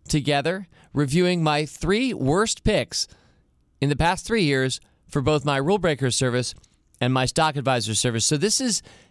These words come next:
David's Biggest Losers. Now, about a year ago, I think I did this,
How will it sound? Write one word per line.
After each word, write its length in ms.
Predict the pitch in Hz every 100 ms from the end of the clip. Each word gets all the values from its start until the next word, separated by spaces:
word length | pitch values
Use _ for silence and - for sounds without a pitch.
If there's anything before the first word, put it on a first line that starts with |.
| _
David's 440 | - 160 185 208 131
Biggest 500 | 117 170 170 175 -
Losers. 500 | 151 196 143 123 113
Now, 220 | 135 131 -
about 600 | 139 - 160 214 240 -
a 60 |
year 300 | 151 147 208
ago, 340 | 165 131 127 117
I 140 | 120
think 240 | - 262
I 100 | 226
did 220 | 156 151 127
this, 320 | 135 123